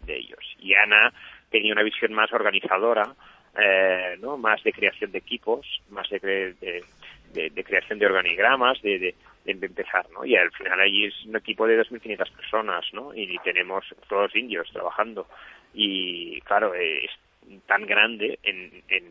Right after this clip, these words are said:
en radio de acción, pues que necesitas mucho, mucho equipo. Aparte tenemos voluntariado y tenemos perso-, co-, algunos cooperantes expatriados, eh, nuestros que tienen unas especialidades muy concretas que allí hacen una labor de formación de formadores, para entender, ¿no?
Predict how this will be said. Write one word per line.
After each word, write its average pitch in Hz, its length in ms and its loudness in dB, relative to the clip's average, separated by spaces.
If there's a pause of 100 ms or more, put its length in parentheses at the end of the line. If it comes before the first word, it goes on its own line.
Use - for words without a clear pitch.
(260)
en 95 120 -12
radio 98 260 4
de 95 100 4
acción, 107 460 -2
pues 104 140 -16
que 90 60 -20
necesitas - 440 -8
mucho, 92 640 -8
mucho 98 260 -14
equipo. 90 400 -10
Aparte 95 320 -2
tenemos 95 320 -6
voluntariado 107 800 2 (320)
y 107 80 -8
tenemos 95 300 0
perso-, - 320 -6
co-, - 240 -2
algunos 101 300 -2
cooperantes 104 440 2
expatriados, 120 680 2 (680)
eh, 90 640 6 (160)
nuestros 135 520 2
que 101 200 4
tienen 101 300 4
unas 101 140 -2
especialidades 104 540 2
muy 110 80 -6
concretas 113 440 2
que 113 100 4
allí 104 340 0 (480)
hacen 104 280 2
una 101 100 2
labor 95 240 2
de 113 80 0
formación 98 400 -6
de 92 60 -4
formadores, 101 600 4
para 90 160 2
entender, 87 460 -8
¿no? 139 180 -12